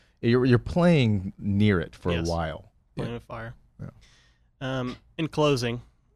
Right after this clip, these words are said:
Speaker 2: um, as you pray for us, pray for our marriages, pray for our unity, pray for our integrity, pray for, uh, our openness with each other at Sunnybrook specifically. Um, if one of us were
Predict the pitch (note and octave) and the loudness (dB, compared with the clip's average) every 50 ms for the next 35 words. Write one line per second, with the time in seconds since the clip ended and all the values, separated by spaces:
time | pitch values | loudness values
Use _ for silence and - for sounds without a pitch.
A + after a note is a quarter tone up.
0 | _ - B2+ A#2 A2+ A2 A2 A#2+ C3 C3+ C#3+ D3+ D3+ C3+ - D3 D3 C#3+ C#3 C3+ | _ -10 -8 -6 -6 -6 -8 -6 -4 -2 0 0 0 -2 -2 0 2 2 2 2
1 | C3 B2+ B2+ - - _ _ _ _ _ _ _ _ - - C#3 C3+ B2+ C3 C3+ | 2 0 -4 -6 -10 _ _ _ _ _ _ _ _ -4 -2 0 2 2 2 0
2 | C3 - - C3+ C3 B2+ - B2 B2 A#2+ B2+ - - - - - B2+ B2+ - - | 0 -2 -2 -2 -2 -2 -2 -2 -4 -4 -4 -6 -10 -10 -6 -6 -6 -6 -6 -10
3 | A2+ A#2+ A#2+ A#2+ A#2 A#2 A#2+ B2 B2 B2 B2+ A#2 A#2+ A#2+ A#2 A2+ - - - B2+ | -10 -8 -8 -6 -6 -6 -4 -2 -2 -2 -2 -2 -4 -4 -6 -6 -8 -8 -8 -6
4 | B2 A#2 - B2+ A#2 A2+ A2 A2 G#2+ A2+ A#2 B2 B2 A#2+ A2+ B2 A#2+ A#2 A2+ - | -6 -6 -8 -10 -10 -10 -10 -8 -6 -6 -4 -4 -4 -4 -4 -4 -4 -6 -6 -8
5 | - - A#2+ A#2 A2+ - - A#2 A2 G#2+ A2 G#2+ G#2+ G#2+ G#2+ - - - B2 A#2+ | -10 -8 -8 -8 -8 -10 -12 -12 -12 -10 -12 -12 -12 -12 -14 -12 -10 -10 -8 -6
6 | B2+ A#2+ A2+ A#2 A#2 A#2 A2+ A2 - - A2+ A2 A2 - - A2+ G2+ G2+ G2+ E2+ | -6 -6 -4 -4 -4 -4 -6 -8 -8 -10 -10 -10 -10 -12 -14 -14 -14 -12 -12 -14
7 | F2+ - _ _ _ _ _ _ - - - - - - _ _ _ _ _ _ | -14 -16 _ _ _ _ _ _ -20 -20 -20 -20 -20 -20 _ _ _ _ _ _
8 | _ _ _ _ - A#2+ A2+ G#2 - - - _ _ _ _ - C3 B2 - - | _ _ _ _ -16 -14 -14 -14 -16 -18 -20 _ _ _ _ -10 -8 -8 -4 -2
9 | C#3 D3 - - B2 A#2 A2+ A2 - - - - - B2+ A#2+ - B2+ A#2+ - - | 0 2 2 2 2 0 -2 -6 -6 -8 -8 -8 -6 -8 -6 -6 -8 -8 -6 -4
10 | C3 B2 A#2 A#2+ A2 A2 A#2 A2+ - - - - B2 B2 B2 A2+ A#2+ - - - | -4 -2 -2 -4 -6 -8 -8 -10 -10 -8 -6 -4 -4 -2 -4 -4 -6 -8 -10 -10
11 | - B2+ A#2 - C3 A#2 A#2+ A#2+ - - - - B2+ C3+ - _ _ _ _ _ | -10 -10 -8 -6 -8 -8 -8 -10 -12 -12 -14 -14 -14 -16 -18 _ _ _ _ _
12 | _ _ _ _ _ - A#2+ A2+ A2 A2 - - - F3+ F3 - - C#3 C#3+ D3 | _ _ _ _ _ -14 -10 -10 -10 -10 -8 -6 -6 -6 -6 -6 -4 -2 0 0
13 | D3 C3+ C#3+ C3+ - - A#2+ B2 B2+ B2+ B2+ B2+ B2 A#2+ | 0 -2 -4 -6 -6 -6 -6 -4 -2 -2 -2 -2 -4 -6